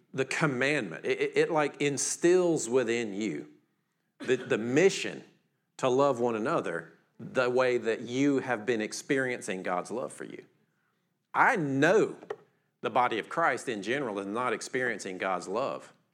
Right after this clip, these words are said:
because the fruit would be we'd be loving one another.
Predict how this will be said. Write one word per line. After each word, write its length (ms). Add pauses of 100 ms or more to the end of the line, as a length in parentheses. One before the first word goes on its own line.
(720)
because 260
the 80
fruit 280
would 140
be 140
we'd 180
be 80
loving 300
one 140
another. 340